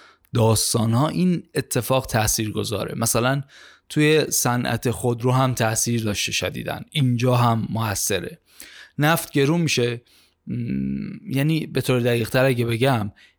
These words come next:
قیمت نفت به ازای هر بشکه از سه دلار می‌شه دوازده دلار، یعنی چهار برابر. حالا اصلاً اگه من و شما باشیم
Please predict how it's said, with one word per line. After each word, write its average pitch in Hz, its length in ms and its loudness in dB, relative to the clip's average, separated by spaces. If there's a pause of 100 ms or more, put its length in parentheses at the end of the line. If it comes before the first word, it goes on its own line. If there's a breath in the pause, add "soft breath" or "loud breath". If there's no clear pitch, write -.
(180)
قیمت 127 520 2
نفت 143 440 0
به 120 180 0
ازای 117 240 0
هر 113 360 0
بشکه 117 600 0 (160)
از 127 200 0
سه - 420 0
دلار 117 760 0 (400)
می‌شه 151 240 -2
دوازده 107 840 -2
دلار، - 440 -6 (840)
یعنی 123 220 -2
چهار 107 520 -2
برابر. 120 500 -10 (1700 loud breath)
حالا 127 580 2 (600)
اصلاً 180 300 0
اگه 139 220 2
من 123 380 2
و 135 60 2
شما 107 420 -2
باشیم 104 760 -4